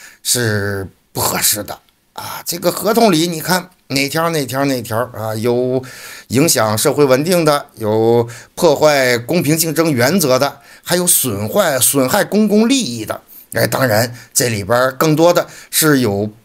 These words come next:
不符合社会主义核心价值观的导向的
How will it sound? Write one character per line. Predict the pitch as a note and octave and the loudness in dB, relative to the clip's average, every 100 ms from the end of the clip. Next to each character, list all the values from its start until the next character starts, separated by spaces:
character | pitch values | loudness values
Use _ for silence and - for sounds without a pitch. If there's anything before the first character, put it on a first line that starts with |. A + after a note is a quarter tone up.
| - | -2
不 | C4+ D#3+ | 2 2
符 | G2+ - C#3 C4 | 0 -2 0 -2
合 | - D#3+ | 0 0
社 | D#3 B3+ | 2 0
会 | F#3+ | 0
主 | E3+ F#2+ | -4 -6
义 | C3+ D3+ A#2 | -4 -2 -2
核 | - A#2 F3+ | -4 -2 0
心 | F#3 F#3+ | 0 0
价 | F#3 - | 0 -2
值 | A#2 C#3 | -2 -6
观 | D#3+ F3 F#3+ | 0 2 2
的 | F#3 | 0
导 | - - - - | -2 -6 -6 -2
向 | - D#3 G2 | -2 -2 -6
的 | F2 | -12